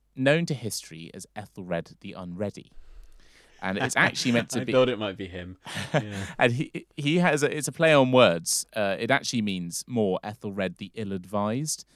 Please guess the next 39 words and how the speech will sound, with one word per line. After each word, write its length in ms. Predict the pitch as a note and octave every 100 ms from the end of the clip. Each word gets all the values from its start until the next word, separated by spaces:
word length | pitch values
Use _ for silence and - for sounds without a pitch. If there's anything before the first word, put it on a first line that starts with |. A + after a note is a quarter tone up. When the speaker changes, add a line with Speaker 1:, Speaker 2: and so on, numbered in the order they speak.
| _ _
Speaker 1:
but 400 | G#2 - - - _ _
people 320 | A2 F#2+ F#2
have 100 | F2+
always 240 | F#2 F2+
remembered 260 | F#2 F2 F2
him 120 | F2
as 80 | E2+
Ethelred 420 | G2 F#2+ F#2 E2+ -
the 80 |
Unready. 440 | E2+ E2 E2+ - - _ _
And 120 | B2+
he 80 | C3
was 160 | C#3 C3+
not 340 | C#3 E3+ D#3+
a 60 | E3+
popular 520 | - C#3 - - G#2+
king. 460 | - A#2+ D#2+ D#2 - _ _ _ _
This 220 | E3 F3
guy 480 | C#3 A2+ G#2 G2+ G#2 _
was 320 | A2+ G2 F2+
thrown 400 | - - C#3 C3
out 380 | G#2+ F#2+ - - _
at 120 | - -
one 200 | F#2 F2+
point. 380 | F#2 D#2+ - -
He 60 |
was, 200 | G2 G#2+
he 140 | G2+ A#2+
was 120 | G2+
dethroned, 760 | - A#2 - A#2 A2 E2 E2+ - _ _ _
uh, 240 | - G2 F#2
by 120 | G2+
his 180 | G#2+ F#2
nobles, 420 | G#2+ G#2+ F#2 F#2
and 60 | G2+
then 100 | F#2+
he 60 | F#2
comes 380 | - B2 A2 -
back, 440 | F#2+ F2+ - -